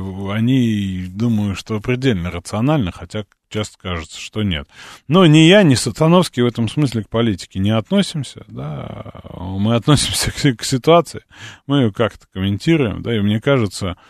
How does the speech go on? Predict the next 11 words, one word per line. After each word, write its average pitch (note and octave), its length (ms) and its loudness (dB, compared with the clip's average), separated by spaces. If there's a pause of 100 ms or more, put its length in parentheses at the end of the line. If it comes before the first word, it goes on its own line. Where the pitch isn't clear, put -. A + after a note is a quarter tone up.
(280)
все C#3+ 200 2
Telegram-каналы, A2+ 1040 2
да, F2+ 200 -8
всю - 200 -8
эту E2 560 -8
историю A2+ 500 -4
уже F#2 160 -4
на F#2 140 -2
все - 180 -4
лады G2 300 -2
обсудили. G2 600 -6